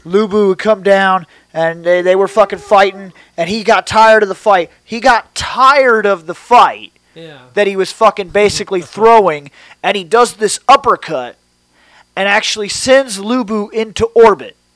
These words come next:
Speaker 1: Like, it's ridiculous. He
Speaker 2: Right.
Speaker 1: punches him back to the starship that he fucking fell
Speaker 2: Nice.
Speaker 1: from. And he's like, "Ooh, I need to watch that. I'm way stronger now that I've come back to life.
Speaker 2: Wow,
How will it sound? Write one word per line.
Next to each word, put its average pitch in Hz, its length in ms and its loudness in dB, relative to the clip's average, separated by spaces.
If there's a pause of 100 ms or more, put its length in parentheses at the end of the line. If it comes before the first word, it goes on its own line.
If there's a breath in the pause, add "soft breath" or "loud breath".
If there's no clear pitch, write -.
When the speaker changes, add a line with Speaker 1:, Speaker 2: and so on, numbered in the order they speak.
(1040)
Speaker 1:
Like, 208 180 2
it's 254 160 -6
ridiculous. 226 680 -4
He 233 100 -8
Speaker 2:
Right. - 100 -18
Speaker 1:
punches 262 420 0
him 190 160 -8
back 220 360 0
to 220 100 -10
the 190 100 -2
starship 196 680 2
that 185 100 -4
he 180 80 -6
fucking 175 380 -2
fell 196 340 2
Speaker 2:
Nice. 156 100 -12
Speaker 1:
from. 131 320 -10 (400 soft breath)
And 185 140 -2
he's 196 160 -8
like, 196 240 2 (220 loud breath)
"Ooh, 226 280 2
I 196 100 4
need 202 160 -6
to 185 80 2
watch 196 340 4
that. 165 100 -2
I'm 185 160 0
way 202 400 2
stronger 208 560 0
now 160 200 -2
that 156 100 0
I've 147 100 -4
come 180 220 -6
back 170 240 -2
to 151 100 -10
life. 151 360 0
Speaker 2:
Wow, 104 80 -20